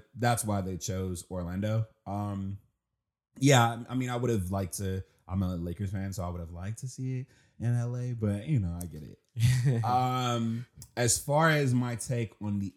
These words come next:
Speaker 1: eighth seed, I really, <laughs> really, and I know this may be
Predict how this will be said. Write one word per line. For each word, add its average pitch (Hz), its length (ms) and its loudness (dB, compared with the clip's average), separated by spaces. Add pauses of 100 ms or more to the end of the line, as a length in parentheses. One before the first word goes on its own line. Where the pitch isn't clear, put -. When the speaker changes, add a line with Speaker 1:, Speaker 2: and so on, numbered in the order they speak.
(120)
Speaker 1:
eighth 117 340 0
seed, 85 640 -6 (1300)
I 127 140 8
really, 131 1160 6
<laughs> - 40 -18
really, 110 880 2
and 120 140 -2
I 120 100 -2
know 113 240 0
this 117 240 -4
may 107 160 -2
be 101 320 -4